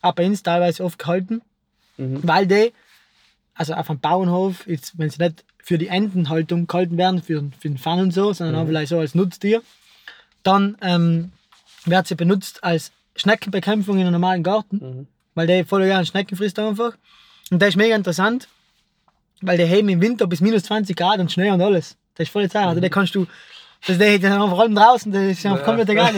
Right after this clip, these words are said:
Speaker 1: ist voll hitzig, nicht? <coughs> Was, äh, dann halt bewirkt, dass man den bei uns eben halten kann, ohne lang
Speaker 2: Mhm.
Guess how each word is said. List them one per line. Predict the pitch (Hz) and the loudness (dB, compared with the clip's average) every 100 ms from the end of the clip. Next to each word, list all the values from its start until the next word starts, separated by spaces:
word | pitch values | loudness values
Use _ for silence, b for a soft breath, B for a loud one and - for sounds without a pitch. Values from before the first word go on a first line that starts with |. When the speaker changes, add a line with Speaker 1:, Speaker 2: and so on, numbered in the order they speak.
| 175 | 0
Speaker 1:
ist | |
voll | 240 | 0
hitzig, | 214 240 - | 2 0 -2
nicht? | 170 208 - B B B B B - - | -2 -2 -4 B B B B B -12 2
<coughs> | 226 - 190 165 _ - | 2 4 -2 -2 _ -10
Was, | 208 180 - | 0 0 2
äh, | 170 156 | -4 -2
dann | 156 160 151 | 0 0 -2
halt | 156 | -4
bewirkt, | 156 165 175 | -2 -2 -2
dass | 160 | -6
man | 151 | -4
den | 151 156 | -2 -2
bei | 151 | -2
uns | 151 147 | -8 -8
eben | 165 151 | -6 -6
halten | 151 160 151 | -4 -6 -4
kann, | 156 | -6
ohne | 147 156 | -4 -4
lang | 147 143 139 _ _ - | -4 -8 -10 _ _ -14
Speaker 2:
Mhm. | 127 131 | -12 -12